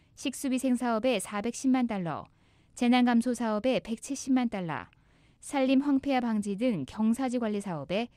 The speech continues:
백사십만 달러가 각각 지원됐습니다. 비오에이 뉴스 김현진입니다.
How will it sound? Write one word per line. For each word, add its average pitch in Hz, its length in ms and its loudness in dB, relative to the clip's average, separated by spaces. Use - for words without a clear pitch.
백사십만 226 720 -2
달러가 170 480 -6
각각 - 420 -8
지원됐습니다. 156 880 -8
비오에이 269 400 6
뉴스 277 280 4
김현진입니다. 160 840 -4